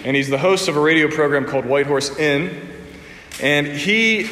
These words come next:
uh, is also a professor at Westminster, California, and he loves to say, "The most important thing in the church today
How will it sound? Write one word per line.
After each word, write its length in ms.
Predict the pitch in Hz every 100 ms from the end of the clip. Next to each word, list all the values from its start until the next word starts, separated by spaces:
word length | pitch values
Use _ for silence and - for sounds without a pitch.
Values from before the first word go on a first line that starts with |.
| - -
uh, 400 | 151 143 139 139
is 140 | 143 175
also 220 | 180 170
a 20 |
professor 560 | 143 139 165 - 139 123
at 80 |
Westminster, 580 | 123 143 - 143 - 139
California, 600 | - 139 123 127 151 131
and 100 | 117
he 80 | 139
loves 300 | 156 160 160
to 100 | -
say, 500 | 147 139 117 135 185 - - - - - - -
"The 80 | 139
most 260 | 214 226
important 420 | 233 226 233 214
thing 320 | 190 202 202 196
in 140 | 175
the 80 | 185
church 420 | - 196 196 -
today 500 | 170 127 107 143 170